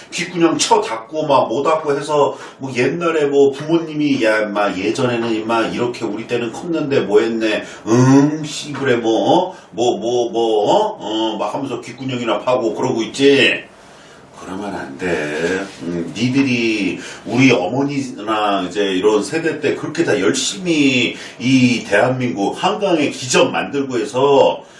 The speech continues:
여러분들이 그나마 지금 이렇게 편하게 사는 거야, 얘들아. 응? 진짜로. 근데 이제 우리 세대 때 사람들이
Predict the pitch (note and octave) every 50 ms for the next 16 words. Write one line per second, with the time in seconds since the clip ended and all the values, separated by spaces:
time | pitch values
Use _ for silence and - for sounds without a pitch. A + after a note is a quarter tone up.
0 | - - - - - C3 E3+ G#3 G#3 G#3 G3+ - G3 F3 D3+ B2 - - - C3+
1 | D3 D3 D3 C3 - - - A#2 A#2+ G#2 F2+ F2 - - - - E3+ F#3 F#3+ F#3
2 | D#3+ C#3 B2+ C3+ D#3 D#3+ E3 D#3 D3+ C3+ - - - - - - - - - -
3 | - - G2 A#2 A#2+ A#2+ B2+ - - - - - - - - G#2+ A2+ C#3+ E3+ F3+
4 | F3+ - - - - - - - - - F2+ F#2 F#2 - E2+ E2+ E2+ E2+ D#2+ D#2+
5 | D#2+ E2 F#2+ A2 A#2 A2+ - - - - - - - - - - - - - -
6 | - - - - - - - - - - - - - - C#3 D3 E3+ F3 F3+ A#3
7 | B3 B3 A#3+ - C#3+ C3+ - G3+ F3+ D3+ D3 F3 A3+ B3 A#3+ - G#3+ G#3 G3+ F#3+
8 | - - E3+ E3 - - - G3 G3 F#3+ E3+ D#3+ D3+ E3 F3+ F3+ E3+ C#3+ - -
9 | -